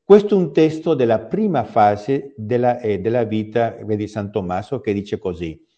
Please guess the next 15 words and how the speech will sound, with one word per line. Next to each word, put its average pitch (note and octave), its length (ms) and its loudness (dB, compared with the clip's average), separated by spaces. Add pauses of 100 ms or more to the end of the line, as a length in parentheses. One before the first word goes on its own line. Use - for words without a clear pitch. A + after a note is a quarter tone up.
(760)
"Dobbiamo G#3 600 8
ragionevel-, F3 920 4
ragionevolmente C#3+ 1300 2
credere F2 640 -4
che A#2+ 180 -6
colei C#3 400 2
che E3 160 0
doveva C3 440 2
dare C3+ 380 0
alla A#2 200 -2
luce G2 420 -6
l'unigenito A#2 800 0
Figlio A2 320 -4
di F2+ 160 -6
Dio, D#3 460 -2